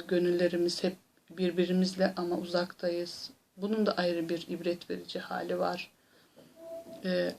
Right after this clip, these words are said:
ama biz bunu da Allah'ın izniyle aşacağız inşallah. Yani birkaç imtihanı belki iç içe yaşıyoruz bu, e, şu dönemde. Rabbim ailemize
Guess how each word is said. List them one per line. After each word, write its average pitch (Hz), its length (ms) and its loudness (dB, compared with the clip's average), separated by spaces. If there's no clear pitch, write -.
ama 226 320 4
biz - 200 -4
bunu 226 200 0
da - 140 6
Allah'ın 175 380 6
izniyle 165 360 0
aşacağız 175 500 -2
inşallah. 190 640 -4
Yani 202 320 2
birkaç 240 580 2
imtihanı 196 640 2
belki 202 340 2
iç - 160 -2
içe - 140 2
yaşıyoruz 170 540 2
bu, 185 180 -8
e, 170 40 -10
şu 190 200 -4
dönemde. 170 580 8
Rabbim 190 460 0
ailemize 180 760 2